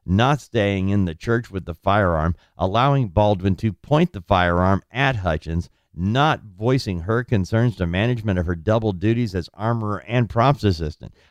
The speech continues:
allowing ammunition to be secured, not making sure a rubber or replica gun was used in a rehearsal scene, and allowing Baldwin to handle a firearm in a negligent manner, Reed acted with willful disregard for the safety of others and in a manner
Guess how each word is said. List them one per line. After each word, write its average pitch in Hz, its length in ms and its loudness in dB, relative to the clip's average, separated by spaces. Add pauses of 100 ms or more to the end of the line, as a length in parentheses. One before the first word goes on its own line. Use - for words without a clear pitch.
allowing 120 500 -2
ammunition 113 640 2
to 95 80 -2
be 104 180 -4
secured, 101 640 2
not 101 240 0
making 107 440 -2
sure 120 320 0
a 90 60 2
rubber 104 440 0
or 92 160 -2
replica 110 480 -2
gun 107 300 2
was 101 180 0
used 117 320 0
in 95 100 2
a 85 80 0
rehearsal 101 480 -2
scene, 196 240 0
and 117 320 -2 (240)
allowing 135 480 -2
Baldwin 90 500 0 (240)
to 117 120 2
handle 123 640 2
a 98 160 0 (220)
firearm 101 480 4
in 87 100 2
a 87 80 0
negligent 127 580 0
manner, 87 420 0 (240)
Reed 104 480 2 (180)
acted 135 420 -2
with 80 280 -4
willful 127 380 2
disregard 104 800 2
for 101 120 -4
the 82 100 -8
safety 135 500 0
of 110 220 -2
others 95 440 -4
and 120 280 -2
in 101 140 -2
a 98 40 4
manner 110 420 -2